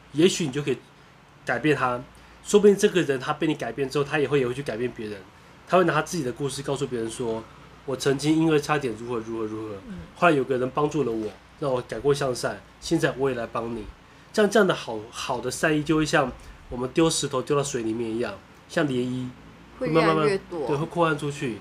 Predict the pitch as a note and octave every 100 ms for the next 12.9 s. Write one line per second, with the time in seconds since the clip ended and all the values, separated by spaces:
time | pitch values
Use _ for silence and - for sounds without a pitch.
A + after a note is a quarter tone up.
0 | - - C3+ - - - G#3+ A3 A3 F3
1 | C#3+ D3 D#3+ D3 D3+ D3+ D3 A2+ - -
2 | - D3 G3+ D3 A#2+ B2+ C#3+ C#3+ D#3 C3
3 | B2+ A#2 G#2 - A2 A2+ B2+ C3 C#3+ D3
4 | - D3 A#2 A2 - - - - - -
5 | - F3+ D#3 E3 D3 B2+ A#2+ A2+ A2+ G#2+
6 | D#3 C3+ B2+ - A#2 G#2+ G2 - - -
7 | - F#3+ E3 E3 D3+ A#2+ - C#3 C3 D3+
8 | C3+ C3+ D3 A2+ G2+ G#2+ - G2+ - -
9 | - - - C#3 D3+ E3 B2+ - E3+ C3+
10 | A2 G#2+ A2 G2 - - - E3+ D#3 A#2+
11 | - C3 - C#3+ C3+ A2 B2+ C3+ C3 C3
12 | G2+ - A#2+ C#3+ A#2 A2 G#2 G#2 -